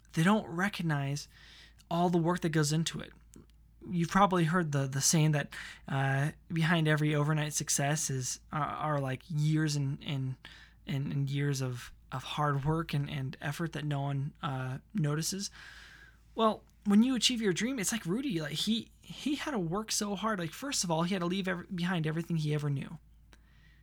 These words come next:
and go against the things his, his family even desired for him, and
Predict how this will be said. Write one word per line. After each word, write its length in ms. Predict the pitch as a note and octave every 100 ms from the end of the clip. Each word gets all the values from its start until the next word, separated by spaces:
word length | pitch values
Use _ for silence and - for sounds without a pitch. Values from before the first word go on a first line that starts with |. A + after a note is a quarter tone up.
| - - - -
and 140 | D3+
go 140 | D#3+
against 540 | F3 E3+ E3 - - - -
the 140 | E3
things 320 | D3+ E3 D3+ D#3
his, 200 | D3 -
his 260 | E3+ D3+ -
family 360 | D#3+ D#3+ D#3+
even 200 | C#3+ C#3+
desired 340 | C3 C3 B2+ B2
for 180 | C3
him, 200 | C3+ C3+ - - - - - - - -
and 360 | F3+ F3+ F3+